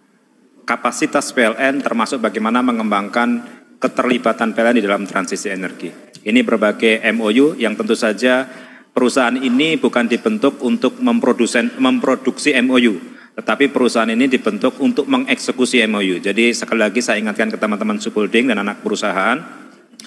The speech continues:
K P I-nya tahun depan salah satunya adalah keberhasilan teman-teman untuk mengeksekusi M O U. Saya hanya memastikan bahwa M O U, M O U yang ditandatanganin itu akan dieksekusi dan diimplementasikan sehingga kita memberikan value creation buat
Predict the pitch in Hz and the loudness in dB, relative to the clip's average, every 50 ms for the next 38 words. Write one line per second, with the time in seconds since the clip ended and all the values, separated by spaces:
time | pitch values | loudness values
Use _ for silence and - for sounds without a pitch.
0 | - - - - - - _ _ - 135 123 - 139 147 143 147 139 135 135 135 | -20 -20 -20 -20 -20 -20 _ _ -2 0 0 2 0 0 2 0 2 2 2 2
1 | 135 147 160 160 151 - 143 131 131 123 139 - 147 151 156 143 143 123 120 117 | 2 2 2 0 0 2 2 2 2 2 2 0 0 -2 0 0 0 2 2 2
2 | - 117 110 - 123 123 135 131 123 117 107 104 117 120 117 - - - - - | 2 0 0 0 0 2 2 2 2 0 0 2 0 0 -2 -4 -10 -14 -4 -2
3 | 147 123 - 131 123 117 107 101 - 127 123 123 127 123 117 113 117 113 104 113 | -2 0 0 0 0 0 0 0 0 0 0 0 0 0 0 0 0 0 0 0
4 | 117 120 127 120 113 - 120 107 110 110 110 107 - - - 101 113 110 107 - | 0 0 0 -2 -4 -4 -4 -4 -2 -2 -2 -2 -4 -6 -6 -2 -2 -2 0 0
5 | 113 110 - 104 101 98 92 90 82 78 - - - - - 98 107 117 123 127 | -2 -2 -2 -6 -6 -6 -8 -8 -10 -10 -14 -18 -16 -10 -4 -2 0 0 0 0
6 | 123 - - - - - 117 107 107 110 110 110 104 - - 117 113 131 131 131 | -2 -6 -12 -16 -10 -8 -8 -4 -2 -2 0 0 -2 0 -2 -2 0 0 0 0
7 | 131 110 101 107 107 107 - 113 110 120 120 120 120 127 120 117 117 113 117 120 | 0 0 0 0 0 0 -2 0 2 4 6 6 6 6 4 4 2 4 4 4
8 | 120 117 113 107 - - 107 101 - - - - - - _ - 113 113 113 - | 4 4 2 0 -2 -2 -4 -4 -6 -10 -16 -20 -20 -14 _ -2 -2 0 0 0
9 | 113 110 113 113 117 131 139 143 131 - - 117 113 101 - 110 104 104 117 107 | -2 -2 0 0 0 0 0 0 -2 -2 0 0 0 0 0 -2 -2 0 -2 -2
10 | 101 - - 120 - 110 101 - - 139 143 - 113 101 95 110 110 113 104 95 | -2 -4 -8 -4 -4 -4 -2 2 2 2 4 4 2 0 0 -4 -4 -4 -2 -2
11 | 110 104 104 98 95 101 95 - 113 107 - 127 123 123 123 - 113 104 117 113 | -2 -2 -2 -2 -2 -2 -2 -2 -6 -4 -2 -2 0 0 0 0 0 0 2 0
12 | - 117 - 123 120 117 113 107 107 104 98 - 110 110 110 - 104 95 95 92 | 0 -2 -2 0 0 0 0 0 0 -2 0 0 0 -2 0 -2 -2 -2 -2 -4
13 | - - 98 90 - 117 104 95 92 92 90 | -4 -6 -6 -4 -4 -6 -6 -4 -6 -6 -6